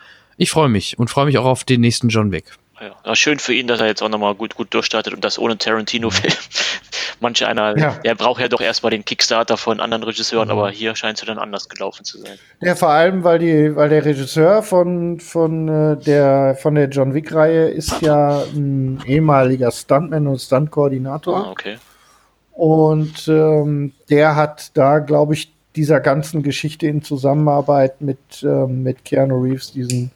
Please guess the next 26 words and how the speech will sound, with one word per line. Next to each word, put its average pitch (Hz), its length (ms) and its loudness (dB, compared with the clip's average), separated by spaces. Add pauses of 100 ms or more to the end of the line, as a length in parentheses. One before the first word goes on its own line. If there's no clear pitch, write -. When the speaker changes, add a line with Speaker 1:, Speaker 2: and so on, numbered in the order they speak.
(440)
Speaker 3:
diesen 135 240 2
Dreh 160 280 4
gegeben, 127 580 0
der 117 120 4
das 120 200 4
dann 120 160 0
noch 107 160 -2
mal 107 400 4 (540)
tatsächlich, - 680 -6
äh, 107 320 0
so 107 160 -4
speziell 113 420 -2
gemacht 101 300 -2
hat. 104 120 0
Und, 156 260 2 (440)
äh, 151 240 2
am 147 160 0
Ende 196 380 4
müssen 175 320 0
wir 143 420 6
bedenken, 156 840 0
Keanu 139 320 2
Reeves 143 280 2
ist - 400 -6
wie 143 140 2
alt? 175 320 2